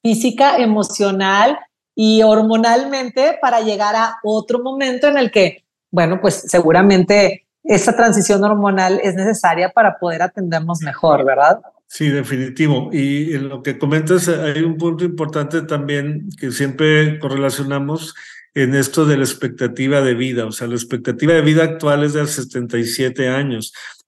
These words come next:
Speaker 2: eh, setenta y ocho en la mujer, en general en México y en el mundo. Y si, eh, eh, ahorita correlacionando con lo que decíamos, en México la menopausia, eh, promedio, la edad es cuarenta y ocho. Entonces, si esto empiezas a los cuarenta y ocho y vives ochenta años,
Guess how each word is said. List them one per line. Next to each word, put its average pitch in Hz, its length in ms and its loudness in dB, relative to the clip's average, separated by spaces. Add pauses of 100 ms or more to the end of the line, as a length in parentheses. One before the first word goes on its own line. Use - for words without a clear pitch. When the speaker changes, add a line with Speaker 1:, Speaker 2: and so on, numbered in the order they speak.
(120)
Speaker 2:
eh, 120 280 0 (160)
setenta 120 460 -4
y 120 80 2
ocho 131 320 0
en 135 80 -2
la 131 60 -2
mujer, 127 500 -4 (480)
en 123 160 -4
general 127 480 2
en 127 140 0
México 156 440 -2
y 135 60 2
en 123 120 -2
el 123 100 -4
mundo. 123 560 -6
Y 165 160 -4
si, - 140 -4
eh, 135 760 2
eh, 135 80 0
ahorita 151 640 0
correlacionando 139 800 -2
con 156 120 -2
lo 143 120 -4
que 147 100 -2
decíamos, 131 480 -2
en 123 120 -6
México 156 440 -2
la 139 140 0
menopausia, 135 720 -2 (220)
eh, 147 100 -8
promedio, 139 500 0
la 143 140 2
edad 135 260 2
es 139 220 -2
cuarenta 131 460 -2
y 143 80 -2
ocho. 170 240 -4
Entonces, 127 520 -4 (400)
si 135 320 0
esto 156 440 2
empiezas 175 440 -2
a 170 80 0
los 151 180 -6
cuarenta 139 340 -6
y 139 80 0
ocho 143 300 -4
y 123 60 -4
vives 156 360 -2
ochenta 147 500 -4
años, 156 320 -6